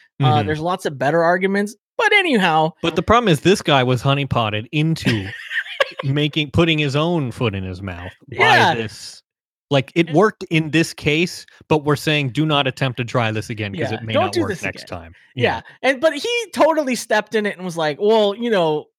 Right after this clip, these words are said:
Speaker 1: give me your tired, your poor, who can stand our own two feet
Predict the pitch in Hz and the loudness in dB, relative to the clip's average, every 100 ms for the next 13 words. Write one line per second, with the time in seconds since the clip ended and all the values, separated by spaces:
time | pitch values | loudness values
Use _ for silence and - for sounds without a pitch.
0 | _ - 240 226 196 175 170 196 190 170 | _ -2 0 2 2 0 0 2 2 0
1 | 165 151 175 170 160 - - - 185 170 | -4 -4 0 2 0 -4 -16 -10 -6 -4
2 | - 214 180 175 175 156 131 - 233 151 | 0 2 4 2 2 -2 -8 -4 -2 -2
3 | 95 | -4